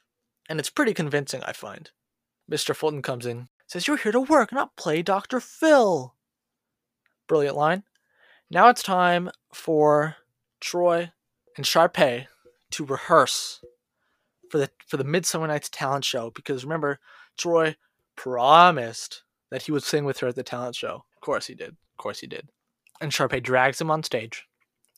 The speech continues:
And it's time for the, not the reprise of You Are the Music in Me, but the Sharpay version. And I really like that distinction,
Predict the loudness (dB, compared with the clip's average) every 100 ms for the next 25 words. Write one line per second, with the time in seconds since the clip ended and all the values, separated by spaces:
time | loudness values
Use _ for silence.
0 | _ -10 -4 0 0 0 -2 2 2 -2
1 | -8 _ _ _ _ 0 4 6 6 4
2 | 4 0 -4 -4 -6 -6 -6 -2 0 -2
3 | -6 -8 -8 -8 -8 -6 -8 -10 _ -2
4 | 4 4 4 2 2 -4 0 0 0 -6
5 | -14 _ _ _ -4 0 2 2 2 0
6 | -2 -8 -4 -6 -6 -10